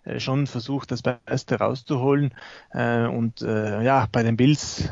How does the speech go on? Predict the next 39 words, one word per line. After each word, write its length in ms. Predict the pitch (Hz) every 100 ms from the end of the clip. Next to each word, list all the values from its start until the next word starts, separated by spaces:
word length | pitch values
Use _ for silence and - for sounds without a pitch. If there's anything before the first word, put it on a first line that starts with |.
| -
natürlich, 580 | 123 127 131 127 120 120
äh, 180 | 113
ist 140 | 117 -
man 80 | 113
jetzt 160 | 110
mittlerweile 560 | 120 117 113 107 101 95
auch, 320 | 120 135 -
äh, 40 |
ein 260 | 107 110 110
bisschen 280 | 117 - 113
auf 140 | 107
den 80 | 110
Boden 260 | 120 123 113
der 120 | 107
Tatsachen 460 | 110 117 123 120
zurückgekehrt. 920 | - 127 - - 135 127 135 143 - 98
Da 120 | 104
hat 160 | 104 110
man 280 | 107 110 - - -
Anfang 320 | 117 117 123
der 100 | 113
Saison 460 | - 110 123 123 120 - - - - _ -
ja 120 | 110 110
geträumt 460 | - 120 135 170 185
davon, 340 | 139 - 135
dass, 380 | 131 123 - -
äh, 300 | 127 120 123
Josh 260 | 120 127 127
Allen, 440 | 139 156 139 123
äh, 120 | 120
den 240 | 110 117 120
Sprung 400 | 120 139 156 160
zum 200 | - 131
absoluten 680 | 123 139 - 139 151 151 135
Superstar 640 | 120 170 180 139 131 117 131
geschafft 420 | 117 131 - -
hat 180 | 147 135
und 300 | 131 127 123
M 180 | 131